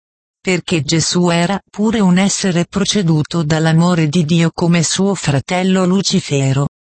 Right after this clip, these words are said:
ed egli ha riconosciuto la grande miseria dello spirituale caduto come uno spirito d'angelo rimasto con Dio,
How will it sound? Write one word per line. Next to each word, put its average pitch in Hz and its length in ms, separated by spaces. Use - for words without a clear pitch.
ed 160 200
egli 165 260
ha 175 80
riconosciuto 160 880
la 139 180
grande 139 520
miseria 151 680
dello 135 260
spirituale 160 920
caduto 160 500
come 180 320
uno 160 220
spirito 185 680
d'angelo 156 600
rimasto 160 560
con 180 220
Dio, 139 460